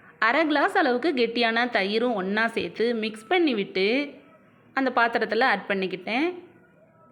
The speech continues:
இஞ்சி பூண்டு விழுது ரெண்டு ஸ்பூன் அளவுக்கு சேர்த்துருக்கேன். முக்கால் கிலோ சிக்கன் எடுத்திருக்கேன். நாலு பீஸா இது போல பெரிய பீஸாவே கட் பண்ணி எடுத்துக்கிட்டேன். உப்பும் தேவையான அளவு, இஞ்சி பூண்டு விழுது,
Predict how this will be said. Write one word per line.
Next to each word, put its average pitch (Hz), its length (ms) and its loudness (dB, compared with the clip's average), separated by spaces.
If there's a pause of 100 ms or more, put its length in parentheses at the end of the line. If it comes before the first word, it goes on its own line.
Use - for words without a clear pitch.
(320)
இஞ்சி 359 320 4
பூண்டு 330 280 2
விழுது 233 340 2
ரெண்டு 247 360 2
ஸ்பூன் 285 260 0
அளவுக்கு 226 380 0
சேர்த்துருக்கேன். 196 680 -4
முக்கால் 247 420 -2
கிலோ 254 180 0
சிக்கன் 220 360 -4
எடுத்திருக்கேன். 190 560 -4
நாலு 233 340 0
பீஸா 240 340 -4
இது 214 160 -2
போல 208 200 -2
பெரிய 233 340 -2
பீஸாவே 214 480 -6
கட் - 220 -6
பண்ணி 202 240 -4
எடுத்துக்கிட்டேன். 175 760 -8 (800)
உப்பும் 370 400 0
தேவையான 233 400 2
அளவு, 262 480 0 (340)
இஞ்சி 233 300 0
பூண்டு 214 280 0
விழுது, 226 580 0